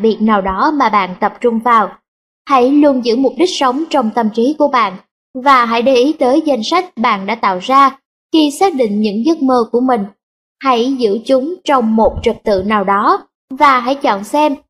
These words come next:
bạn sẽ đặt điều gì vào cuốn sách hình của mình. Tránh tạo ra một cuốn sách hỗn độn, lung tung, vì điều đó chứng tỏ bạn không muốn hấp dẫn những điều lộn xộn vào cuộc sống của mình. Hãy nhớ, đó đều là những giấc mơ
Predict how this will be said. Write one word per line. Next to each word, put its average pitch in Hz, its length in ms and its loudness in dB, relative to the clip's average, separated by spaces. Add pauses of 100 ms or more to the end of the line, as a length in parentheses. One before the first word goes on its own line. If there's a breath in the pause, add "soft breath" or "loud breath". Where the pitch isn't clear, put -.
(160)
bạn 233 300 0
sẽ 247 220 -2
đặt 233 200 -2
điều 226 200 0
gì 214 260 2
vào 202 200 0
cuốn 269 140 -2
sách 381 260 -2
hình 254 240 0
của 214 100 -2
mình. 247 220 0 (600)
Tránh 277 320 -2
tạo 233 140 0
ra 240 260 0
một 220 240 2
cuốn 262 120 0
sách 381 280 -4
hỗn 233 240 0
độn, 214 240 2 (320)
lung 262 280 2
tung, 302 260 0 (460)
vì 320 100 2
điều 262 180 4
đó 254 220 2
chứng 339 240 -2
tỏ 233 380 0 (140)
bạn 214 280 0
không 247 200 0
muốn 254 160 2
hấp 359 200 0
dẫn 214 280 -2
những 262 160 -2
điều 233 160 4
lộn 196 280 0
xộn 202 280 -2 (140)
vào 208 220 2
cuộc 180 140 -2
sống 220 320 -4
của 277 80 0
mình. 254 200 0 (840)
Hãy 226 140 0
nhớ, 254 380 2 (340)
đó 269 280 4 (140)
đều 240 260 2
là 214 100 0
những 214 200 -4
giấc 339 180 2
mơ 277 120 2